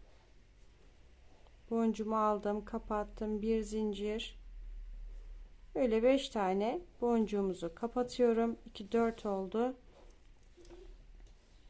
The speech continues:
Boncuğumu aldım. Kapattım. Bir zincir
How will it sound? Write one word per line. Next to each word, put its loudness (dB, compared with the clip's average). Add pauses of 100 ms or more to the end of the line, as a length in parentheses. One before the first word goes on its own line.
(720)
Boncuğumu 2
aldım. 0 (2250)
Kapattım. -4 (640)
Bir 0
zincir -2